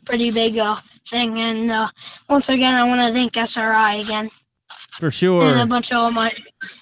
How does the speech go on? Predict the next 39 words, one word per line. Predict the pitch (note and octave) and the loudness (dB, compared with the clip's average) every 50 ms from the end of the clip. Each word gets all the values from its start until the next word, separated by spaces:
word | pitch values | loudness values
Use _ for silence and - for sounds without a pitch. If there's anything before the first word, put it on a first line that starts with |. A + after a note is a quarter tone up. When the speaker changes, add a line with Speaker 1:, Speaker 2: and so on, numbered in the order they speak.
| - D4+ | -2 2
Speaker 1:
and | D#4 D#4 | 4 6
all | D#4 D#4 D#4 D#4 D4 | 6 8 8 6 6
my | C#4 C4 B3 | 6 4 4
sponsors. | B3 - - C4 C4 B3+ B3 A3 - B3+ A#3 A#3 - - - - - - _ _ _ _ _ _ _ _ _ _ _ _ _ - | 2 0 0 0 2 2 2 0 0 -2 -2 -2 -2 -4 -8 -10 -14 -20 _ _ _ _ _ _ _ _ _ _ _ _ _ -8
Speaker 2:
Definitely, | A#2 A2+ G#2+ - - F#2 D#2 F#2+ F#2+ G2+ _ - | -6 -6 -6 -8 -12 -16 -16 -16 -20 -20 _ -10
definitely, | A2+ A2 G#2 G#2 G2 F#2 F#2+ - _ _ _ _ _ _ _ _ _ | -10 -10 -10 -10 -12 -16 -18 -18 _ _ _ _ _ _ _ _ _
definitely. | - A2+ G#2+ G2+ G#2 G2+ G2+ | -6 -4 -4 -4 -6 -6 -8
And | G2 G2 | -6 -6
I, | G2+ G#2+ A2 G#2+ - G#2 | -6 -6 -6 -6 -6 -6
and | G#2 G#2+ | -6 -4
I, | A2 A2 G#2+ | -4 -4 -4
we | G2 A2 A#2 A2+ | -4 -2 -2 -2
appreciate | G#2 - A#2+ A2+ - - G#2+ G#2+ G2+ - - | -2 -4 -6 -6 -6 -6 -6 -6 -6 -8 -6
you | A2+ A2+ A2 G#2+ G#2 | -6 -4 -4 -4 -4
and, | G2 G2+ | -4 -6
uh, | G2 G2 G2 G2+ G#2 _ _ _ _ _ _ _ _ | -6 -6 -6 -8 -10 _ _ _ _ _ _ _ _
appreciate | - A2+ G2+ - G#2+ G#2 - | -10 -10 -6 -6 -6 -6 -6
your | - - | -8 -8
family | - A2 G#2+ G#2 G#2 G#2 G2+ | -6 -4 -4 -4 -4 -6 -6
there | G#2 G#2 G2+ F#2+ | -4 -4 -6 -6
for, | - - G#2 G2+ G2+ G2 | -6 -6 -6 -4 -4 -4
uh, | G2 G2 G2 F#2+ G2+ G2+ - - | -4 -4 -4 -6 -8 -10 -14 -16
for, | A2+ - B2 G#2+ F2+ | -10 -8 -8 -8 -8
for, | - A#2 A2 G#2+ G#2 - _ | -6 -4 -2 -2 -4 -6 _
you | - A#2 B2 | -8 -6 -4
know, | B2 A#2+ A#2 A#2 - _ _ _ _ - | -4 -2 -4 -6 -8 _ _ _ _ -4
helping | - D3+ C#3+ C#3+ C#3+ | -2 0 0 0 0
you | D3 D#3 E3 D3+ | 2 2 2 2
out | C#3 C3 C3 | 2 2 0
every | C3 B2+ B2 A#2+ | 0 0 0 0
week | A#2+ B2 C3+ C3+ A#2+ B2 | 2 2 0 0 -2 -2
and, | A2+ A2 A2 A2 | -2 -2 -4 -4
and | E2 A2 A2+ A2+ A2 A2 | -4 -6 -6 -6 -6 -6
getting | B2+ B2+ - C3 | -6 -6 -4 -4
you | B2+ | -4
on | B2+ B2+ B2+ B2 | -2 -2 -4 -4
here. | A#2 B2 C3+ C#3+ D3+ D3+ D3 B2+ | -4 -4 -4 -4 -2 -2 -2 -2
And, | A#2+ A2+ A2+ | -2 -2 -2
uh, | A2+ A2 A2 G#2+ G#2+ | -4 -4 -4 -4 -6